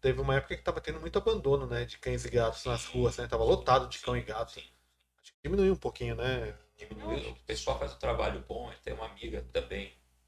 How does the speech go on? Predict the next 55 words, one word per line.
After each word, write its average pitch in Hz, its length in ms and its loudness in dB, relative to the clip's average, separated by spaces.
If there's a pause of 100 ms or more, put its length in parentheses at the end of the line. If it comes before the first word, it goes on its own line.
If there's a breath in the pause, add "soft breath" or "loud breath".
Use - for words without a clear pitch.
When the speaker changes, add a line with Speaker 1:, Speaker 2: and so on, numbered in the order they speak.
(140)
Speaker 2:
lá 120 180 -4
do - 100 -8
tempo - 160 -14
de - 60 -20
escola, - 480 -6
que - 140 -6
é 82 40 -2
a 80 40 -6
Lília 82 260 -10
Soledad. - 500 -8 (580)
Ela - 140 -8
faz - 180 -4
um - 60 -12
trabalho 104 560 -2 (320)
fantástico - 600 -8 (100)
com - 160 -20
cachorro. - 340 -20 (880)
É, - 80 -14
com - 240 -12
adoção. 85 720 -12 (340)
Speaker 1:
A 117 40 -8
gente - 140 -14
vai 123 80 -4
convidar 143 320 0
ela. 120 80 6
Speaker 2:
Resgatar 90 480 2
o 76 80 -6
que - 100 -6
a... 80 160 -4 (400)
é, 156 300 0
Speaker 1:
Pra 127 100 0
Speaker 2:
não. 131 80 4
Speaker 1:
vir 131 60 2
bater 131 180 6
um 127 60 0
papo 120 260 2
comigo, 117 340 -6
com - 80 -14
a - 40 -16
Speaker 2:
Muito 113 80 0
Speaker 1:
gente. 110 80 -4
Speaker 2:
bacana - 480 -4
ela. - 200 -12 (1080)
Ela 92 200 -4
resgata - 540 -2
os - 100 -8
animais, 92 520 -4
coloca 85 320 -4
lá 85 60 -8
pra - 140 -16
adoção. 92 600 -12
Quando 104 280 -10
vê 104 140 -6
que 98 120 -6
alguém 90 280 -8